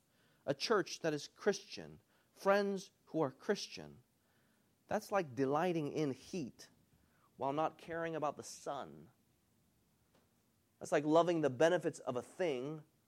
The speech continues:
apart from the thing itself. Friends, there's danger in that, right? One day you wake up and w-, you might not particularly feel the heat from others.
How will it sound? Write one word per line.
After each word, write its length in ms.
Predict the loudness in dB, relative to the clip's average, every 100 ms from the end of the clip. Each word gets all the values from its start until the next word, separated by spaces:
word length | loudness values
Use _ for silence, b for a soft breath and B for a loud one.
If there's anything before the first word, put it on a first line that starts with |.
| _ _ _ _ _
apart 380 | -10 0 0 0
from 180 | -4 -4
the 80 | -4
thing 260 | -2 -2
itself. 560 | -2 -8 -8 -8 -10 -14 -20 _ _ _ _ _ _ _ _ _ _ -10
Friends, 180 | -8 -6 -8 -6
there's 200 | -6 0
danger 460 | 2 4 4 2
in 140 | -4 -8
that, 160 | -8 -4
right? 180 | -2
One 300 | 2 4 4
day 220 | 6 6 6
you 160 | 6
wake 260 | 8 8 8
up 240 | 6 8
and 180 | 6 4 b b b -6
w-, 220 | 4 4
you 180 | 6 4
might 200 | 4 6
not 180 | 6 6
particularly 640 | 4 0 2 8 10 10
feel 960 | 8 0 -4 2 4 8 8 8 4 0 -8 _ _ 4
the 120 | 6
heat 560 | 6 2 0 -2 -6 -16 -18 _ _ -6
from 200 | -2 4
others. 600 | 6 6 4 2 -2 -12